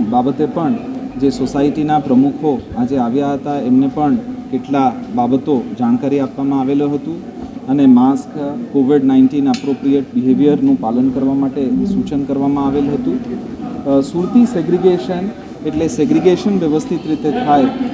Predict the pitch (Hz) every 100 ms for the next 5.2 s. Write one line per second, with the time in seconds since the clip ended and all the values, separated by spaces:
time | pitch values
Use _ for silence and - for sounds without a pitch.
0 | - 156 - 156 156 165 180 196 233 226
1 | 226 143 139 127 147 180 196 - 147 131
2 | 156 160 170 156 156 156 147 - - 139
3 | 156 151 151 - 156 135 131 - 143 -
4 | - - - - - - - 139 135 151
5 | 143 127